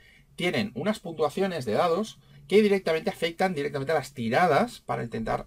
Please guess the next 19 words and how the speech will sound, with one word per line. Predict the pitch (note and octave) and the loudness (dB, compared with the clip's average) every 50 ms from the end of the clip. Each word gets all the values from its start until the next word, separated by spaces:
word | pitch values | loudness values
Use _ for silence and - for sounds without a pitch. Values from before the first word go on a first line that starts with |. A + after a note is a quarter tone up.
| - - | -12 -8
eh, | A#2+ A2+ A2 G#2+ G2+ G2+ G2+ G2+ G2+ G2+ - - - | -6 -6 -6 -6 -6 -8 -8 -10 -10 -10 -12 -12 -12
hacer | - - - A2+ - | -14 -10 -10 -12 -10
cosas. | - - - - - - - - - - _ _ - - | -10 -14 -14 -14 -18 -20 -20 -20 -20 -20 _ _ -16 -14
Aquí | A2 A2 - A2+ | -14 -8 -4 -4
es | A2+ | -2
donde | C3+ C3 B2 A#2 | -2 -2 0 0
me | A2 | 2
va | A2+ A#2 | 2 2
a | A#2 | 0
tocar | B2 A2 A#2+ A#2+ C3+ D3 - - - | 0 2 6 8 8 8 6 0 -10
explicar | - G#2+ - - G#2+ G#2+ A#2 A#2+ | -12 -14 -12 -8 -4 0 2 2
un | C3 | 2
poquito | B2+ A#2+ B2+ C3 C3 | 0 -4 -4 -4 -2
cómo | B2 A#2 A2+ | -2 -2 -4
funciona | A#2+ A2+ A2 G#2 G2 | -4 -8 -6 -6 -6
el | |
sistema. | - G#2+ - - G#2+ G#2 G2+ - | -8 -10 -14 -12 -12 -12 -10 -12
Este | - - F#3+ | -6 -6 -6
sistema | F3 D#3 C#3 - D#3+ E3 G3 A#3+ B3 | -6 -6 -2 0 0 0 0 -2 -4